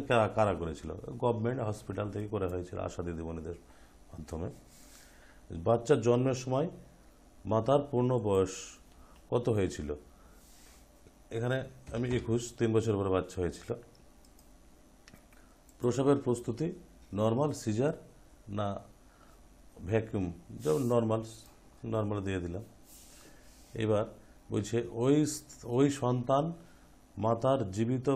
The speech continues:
প্রসব, প্রসূত সন্তানের সংখ্যা, ওই সন্তান সহ মায়ের আর কটা সন্তান আছে, একটাই, একটাই প্রথম সন্তান, তাহলে একটাই দিলাম। আচ্ছা, জন্মের সময় বাচ্চার ওজন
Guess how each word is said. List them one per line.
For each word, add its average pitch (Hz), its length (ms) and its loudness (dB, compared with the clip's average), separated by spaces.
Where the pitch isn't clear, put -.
প্রসব, 120 400 0
প্রসূত 120 320 0
সন্তানের 117 500 0
সংখ্যা, 95 360 -4
ওই 131 80 4
সন্তান 139 420 4
সহ 139 140 4
মায়ের 123 240 2
আর 113 160 2
কটা 110 180 0
সন্তান 95 360 -4
আছে, - 180 -14
একটাই, 117 300 4
একটাই 110 260 -2
প্রথম 110 200 0
সন্তান, 90 280 -4
তাহলে 110 240 -4
একটাই 92 280 -4
দিলাম। 90 220 -6
আচ্ছা, - 200 -8
জন্মের 139 400 6
সময় 135 260 0
বাচ্চার 135 360 0
ওজন 131 200 4